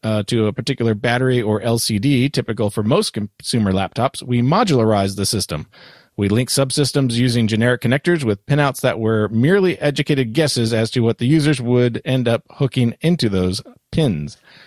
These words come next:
As a result, the final incarnation of the laptop includes a specialized adapter boards for the battery pack, L C D, and front bezel arrangement.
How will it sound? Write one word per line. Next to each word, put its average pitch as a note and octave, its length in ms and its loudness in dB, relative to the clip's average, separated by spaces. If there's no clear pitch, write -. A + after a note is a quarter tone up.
As F3 280 0
a E3+ 40 2
result, E3+ 360 2
the C#3 120 2
final E3 400 0
incarnation D3+ 640 0
of B2+ 120 0
the B2 80 0
laptop B2 500 0
includes B2 380 0
a A2 60 -2
specialized G#2+ 600 -2
adapter A#2+ 400 -4
boards A#2+ 360 0
for A#2 160 -2
the F#2+ 80 -4
battery B2 260 2
pack, F#3+ 360 -2
L A#2+ 120 0
C A#2 160 -2
D, D3 320 0
and D3 240 -2
front C#3+ 300 -4
bezel C#3 340 2
arrangement. B2+ 680 -2